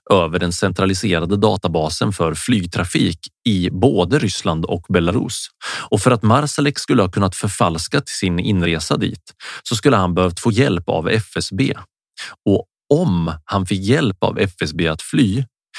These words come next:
så betyder det att han i så fall skulle ha varit en agent för dem,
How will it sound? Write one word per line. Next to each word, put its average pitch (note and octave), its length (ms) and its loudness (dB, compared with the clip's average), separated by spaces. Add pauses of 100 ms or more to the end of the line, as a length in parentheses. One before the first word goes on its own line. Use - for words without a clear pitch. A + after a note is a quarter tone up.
(140)
så - 120 -2
betyder G2 400 2
det F2+ 140 2
att D#2+ 100 -6
han F2+ 120 0
i F2 40 0
så C#3 220 2
fall E2+ 200 0
skulle F#2 220 -2
ha F2 60 0
varit F#2+ 240 2
en F2 120 0
agent G#2+ 560 0
för - 140 -2
dem, - 260 -2